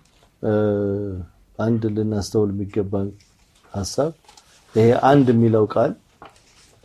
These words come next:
የመጽሐፍ ቅዱስ ሊቃውንት ዕብራይስጡን የሚያውቁ በተለይ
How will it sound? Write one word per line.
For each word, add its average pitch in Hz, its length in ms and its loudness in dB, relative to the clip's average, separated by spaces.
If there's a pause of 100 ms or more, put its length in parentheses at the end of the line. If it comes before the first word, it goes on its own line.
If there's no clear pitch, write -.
የመጽሐፍ 113 340 0
ቅዱስ 113 280 -4
ሊቃውንት 120 440 -2 (440)
ዕብራይስጡን 110 540 0
የሚያውቁ 107 380 -2 (100)
በተለይ 117 380 -2